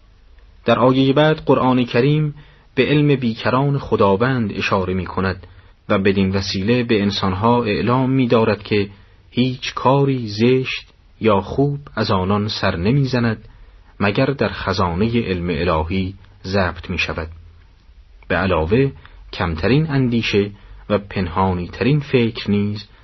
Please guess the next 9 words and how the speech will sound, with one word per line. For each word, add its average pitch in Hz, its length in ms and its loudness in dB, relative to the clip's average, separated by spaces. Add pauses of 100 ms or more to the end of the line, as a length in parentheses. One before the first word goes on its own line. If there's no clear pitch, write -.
(120)
از 90 140 -6
خداوند 87 840 -2
مخفی 87 400 -6
نمی‌ماند. 80 640 -6 (1700)
در 95 100 2
این 95 160 -2
آیه 92 260 2
آمده 98 360 0
است: 101 440 -6